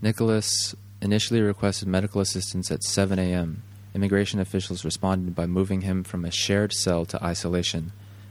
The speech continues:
At one P M, a Sri Lank-, Sri Lankan interpreter entered the cell and found him dead. Toru Sekimoto, a labor union official and advisor to rights groups for immigrants,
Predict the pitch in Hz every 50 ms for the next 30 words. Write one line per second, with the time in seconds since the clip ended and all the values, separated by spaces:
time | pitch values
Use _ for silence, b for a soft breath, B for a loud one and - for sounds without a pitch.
0 | B - 87 87 69 92 101 107 104 - - 101 98 95 90 87 - 69 87 -
1 | - - - 92 95 90 90 90 90 92 92 - - - - - - - - -
2 | - - 92 87 87 90 95 98 104 - 101 98 98 98 B B B B B B
3 | B B - 92 92 - 104 98 - 104 92 85 85 - - 80 98 98 110 95
4 | 90 87 - - - 85 85 85 82 67 80 92 - 85 85 82 - 80 80 80
5 | 80 82 78 76 - 95 - - - - - - - - - - - - 101 101
6 | 101 101 101 101 101 101 101 101 101 101 101 101 101 101 101 101 - - - -
7 | 101 - - - - - - - - - - - - 117 110 107 98 92 95 -
8 | - 90 90 - 107 95 92 87 85 - 87 85 85 85 92 98 - - - -
9 | 87 87 85 85 85 85 85 87 - - - - - - - 117 98 98 98 92
10 | 95 95 90 87 90 92 92 92 90 90 73 - - 92 87 - - 90 85 82
11 | 78 85 85 85 87 95 87 87 90 87 92 90 85 - - - 87 87 85 90
12 | 87 90 90 - - - 82 78 - - - - - 90 98 95 92 85 85 87
13 | - -